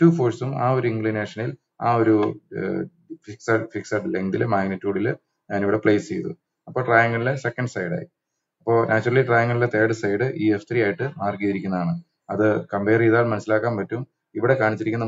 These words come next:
മൂന്നാമത്തെ ഫോഴ്സ്, അതിന് എത്ര length ഉണ്ടോ അതേ ലെങ്തിലും അതേ ഡയറക്ഷനിലുമാണ് എഫ് ത്രീ ഉണ്ടാവുക. അപ്പൊ ഒരു three ഫോഴ്സ് സിസ്റ്റം, ആഹ്, equilibrium-ത്തിലാണെങ്കിൽ അത് ഈ കാണിച്ചിരിക്കുന്ന ഒരു Y,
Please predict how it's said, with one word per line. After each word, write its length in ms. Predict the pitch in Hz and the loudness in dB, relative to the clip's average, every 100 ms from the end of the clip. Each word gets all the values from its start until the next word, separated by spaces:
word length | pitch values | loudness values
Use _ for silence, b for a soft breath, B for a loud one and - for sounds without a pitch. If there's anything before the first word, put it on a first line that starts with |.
| 101 | -2
മൂന്നാമത്തെ 420 | 98 110 110 123 123 | 0 0 0 -2 -2
ഫോഴ്സ്, 340 | 101 101 104 92 | -2 -2 -4 -4
അതിന് 200 | 92 107 | -2 -2
എത്ര 260 | 104 - 120 113 | -2 0 0 2
length 200 | 107 104 | 0 -4
ഉണ്ടോ 120 | 110 92 | -2 -2
അതേ 120 | 98 117 | 0 0
ലെങ്തിലും 360 | 110 104 110 127 | 0 -2 -2 -2
അതേ 160 | 98 110 95 | 0 0 2
ഡയറക്ഷനിലുമാണ് 640 | 98 104 - 110 98 110 117 | 0 -2 -6 -6 -4 -4 -6
എഫ് 120 | - | -6
ത്രീ 120 | 110 123 - _ - | -4 -4 -6 _ -8
ഉണ്ടാവുക. 360 | 117 110 95 87 85 - - _ | 0 2 2 0 -4 -10 -12 _
അപ്പൊ 120 | - 147 | -4 2
ഒരു 120 | 160 165 | 4 4
three 120 | 151 170 - | 4 4 2
ഫോഴ്സ് 240 | 156 143 | 0 -2
സിസ്റ്റം, 320 | 143 - 147 160 170 _ _ _ | -8 -6 -4 -4 -8 _ _ _
ആഹ്, 520 | 110 107 107 104 104 104 | -2 0 2 2 0 -2
equilibrium-ത്തിലാണെങ്കിൽ 880 | 101 123 135 135 127 113 120 120 127 - 107 | -4 0 0 0 2 4 4 0 -2 -4 -2
അത് 140 | 127 139 117 | -2 -2 -2
ഈ 20 | 139 | -2
കാണിച്ചിരിക്കുന്ന 480 | 139 131 127 120 131 127 | 0 0 0 -4 -2 2
ഒരു 80 | 117 | 4
Y, 60 | 110 | 4